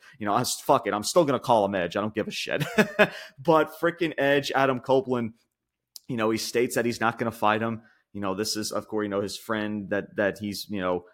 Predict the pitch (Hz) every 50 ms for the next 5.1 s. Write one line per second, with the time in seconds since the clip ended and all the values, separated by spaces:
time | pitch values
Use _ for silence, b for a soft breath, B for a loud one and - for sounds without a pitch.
0 | b b _ _ - 101 98 98 90 101 104 104 107 104 - 104 101 101 98 98
1 | 98 95 - - 87 - _ 104 110 110 104 104 - - 95 87 - - - 98
2 | 104 104 104 107 107 110 87 85 - - - - 98 95 101 101 98 - 95 92
3 | 90 - 98 95 98 98 95 87 92 113 - - - 90 85 82 - - 110 107
4 | 120 113 110 98 - _ 117 104 - 104 95 92 98 82 80 - 117 110 85 73
5 | -